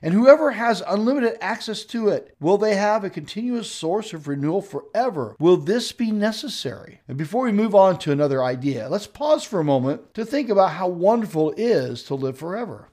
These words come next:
to be able to continue and never, never end, to make memories and not need to remember,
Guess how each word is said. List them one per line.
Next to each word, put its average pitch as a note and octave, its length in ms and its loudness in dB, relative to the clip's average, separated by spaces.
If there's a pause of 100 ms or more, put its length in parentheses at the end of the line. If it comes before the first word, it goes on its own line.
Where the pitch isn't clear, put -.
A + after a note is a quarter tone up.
(140)
to D3+ 80 -2
be E3+ 100 4
able G3+ 120 4
to F3+ 60 -2
continue G#3+ 920 -2
and D#3 480 -4
never, D3 600 0 (180)
never E3+ 600 0
end, F3 560 -6 (200)
to F3 140 -4
make G#3 320 0
memories A3 760 -2 (140)
and F3+ 140 -2
not G3+ 300 4
need G3 220 -2
to F#3 120 -2
remember, E3+ 640 -4